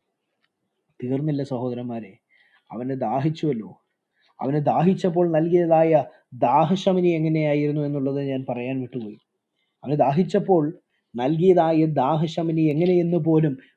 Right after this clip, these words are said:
പ്രവചന, പ്രവാചക പുസ്തകങ്ങളിൽ രേഖപ്പെടുത്തി വച്ചിരിക്കുകയാണ്. ദാവീദിന്റെ സങ്കീർത്തനത്തെ, ദാവീദിന്റെ മിക്ക സങ്കീർത്തനങ്ങളും നാം നോക്കുമ്പോൾ കർത്താവായ യേശുക്രിസ്തുവിനെ കുറിച്ചുള്ള പ്രവചനമാണ് അദ്ദേഹം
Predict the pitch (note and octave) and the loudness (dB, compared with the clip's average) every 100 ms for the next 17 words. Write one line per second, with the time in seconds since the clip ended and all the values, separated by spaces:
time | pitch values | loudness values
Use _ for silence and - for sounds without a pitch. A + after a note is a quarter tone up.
0 | _ - A2+ C3 D#3 D3+ D3 C3+ _ _ | _ -12 -8 -4 -4 -2 -4 -8 _ _
1 | A#2+ A#2+ C#3 D3 D3+ D3+ C3+ - D3 D3+ | -8 -6 -4 -2 -2 -2 -6 -6 -4 -2
2 | D3+ D3 C3 - _ _ A2 B2+ C3+ C3+ | 0 -2 -4 -12 _ _ -6 -4 -4 -2
3 | D3 C#3 C#3 B2+ B2+ B2 A2+ G#2 F#2+ - | -4 -2 -4 -4 -6 -8 -10 -12 -14 -18
4 | - _ _ _ _ _ _ _ _ _ | -20 _ _ _ _ _ _ _ _ _
5 | _ _ _ G2 E2+ C#3 D3 C#3+ D3+ C#3 | _ _ _ -10 -6 -4 -4 -4 -8 -6
6 | D3 D#3 C#3+ D3+ C#3 C3+ A2+ B2+ D3 D3 | -2 -2 -2 -6 -4 -6 -6 -4 -4 -4
7 | D3+ D3+ - D#3+ D3 D3+ D#3 D#3+ D#3 D#3 | -6 -6 -8 -6 -4 -2 -2 -4 -2 -2
8 | D3+ D3+ D#3 D3 D3+ D3 - - _ B2+ | -2 -2 -4 -2 -2 -2 -4 -20 _ -8
9 | C#3+ D3 D3+ C#3 C#3+ D3 - D#3 D#3 D3+ | -2 2 2 0 -4 -10 -10 -8 -6 -6
10 | C#3+ C#3+ D3 C#3+ C#3+ A#2 C#3+ D#3 C#3+ C#3 | -4 -4 -2 -4 -2 -2 0 0 0 -2
11 | C3 C3+ C3+ | -4 -4 -4